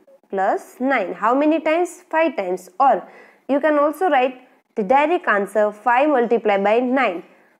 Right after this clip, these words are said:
Five nines are forty-five. So you can write here answer in your textbook, five multiply by nine is equal to forty-five.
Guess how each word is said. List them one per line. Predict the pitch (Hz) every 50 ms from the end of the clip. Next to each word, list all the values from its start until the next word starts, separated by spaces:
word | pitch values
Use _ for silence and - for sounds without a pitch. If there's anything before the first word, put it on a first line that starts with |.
| _ _
Five | _ 233 208 208 240 262 220
nines | 214 214 220 226 240 226 226
are | 262 294 370 539 587 - - _ _ _ _ _ _ _ _ _ _ _ _ _ _ _ _ _
forty-five. | - - 208 202 196 202 262 302 415 605 - - - - - - - - 269 226 185 - - - _ _ _ _ _ _ _
So | - 226
you | 220 214
can | - 220 208
write | 208 214 226 254 -
here | 277 285 311 302
answer | 294 277 285 285 269 - 302 302 311 302 302 - _ -
in | 247 247 254
your | 262 254 254
textbook, | 247 - 214 208 202 208 - 226 233 240 339 403 - - - _ _ _ _ _ _ _ _ _
five | - 143 262 311 311
multiply | 262 220 214 214 220 196 214 202 196
by | 190 196 202 208
nine | 208 208 208 208 226 269 294 - - -
is | 196 190 -
equal | 196 - 208 208 202
to | 202 226 247 302 466 508 - -
forty-five. | - 196 190 180 - 254 302 440 554 554 - - - - - 240 202 170 -